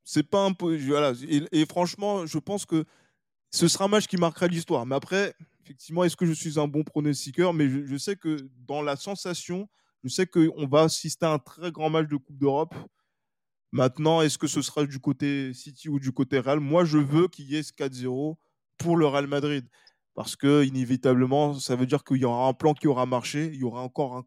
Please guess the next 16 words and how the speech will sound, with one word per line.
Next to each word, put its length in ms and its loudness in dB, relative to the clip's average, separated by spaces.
coup 100 4
tactique 440 0
qui 80 0
aura 180 2
fonctionné, 500 -6
et 120 4
ça 440 2
donnera 380 4
encore 340 2
du 140 -4
crédit 520 -10
à 280 -6
un 120 -8
entraîneur 500 0
aussi 300 0
grand 400 2